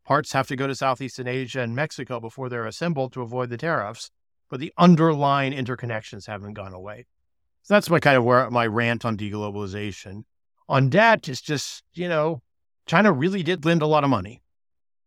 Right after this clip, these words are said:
They lend a lot of money to a lot of risky places. Uh, they are not the only people who've lent money to many of those risky places. Uh, some countries access the bond market as well.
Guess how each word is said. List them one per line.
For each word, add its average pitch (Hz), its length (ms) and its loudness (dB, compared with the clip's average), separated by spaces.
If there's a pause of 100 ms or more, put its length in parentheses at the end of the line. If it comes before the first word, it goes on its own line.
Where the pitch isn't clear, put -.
(240)
They 127 140 0
lend 175 180 2
a 175 60 4
lot 160 180 6
of 151 60 6
money 151 240 6
to 131 120 -6
a 143 40 -6
lot 139 240 0
of 120 260 -2
risky 135 280 0
places. 127 640 -10 (580)
Uh, 139 560 -2
they 143 180 2
are 165 60 6
not 175 180 4
the 175 200 -2
only 214 360 4
people 143 360 -6
who've 123 160 -6
lent 131 160 -4
money 123 300 -2
to 123 120 -10
many 123 180 -4
of 117 80 -6
those 110 200 -6
risky 113 300 -10
places. 131 800 -16 (120)
Uh, 104 60 -14
some 117 540 -4 (300)
countries 123 400 -4
access 113 480 -6
the 117 100 -12
bond 117 260 0
market 107 360 -4
as 101 140 -10
well. 113 460 -8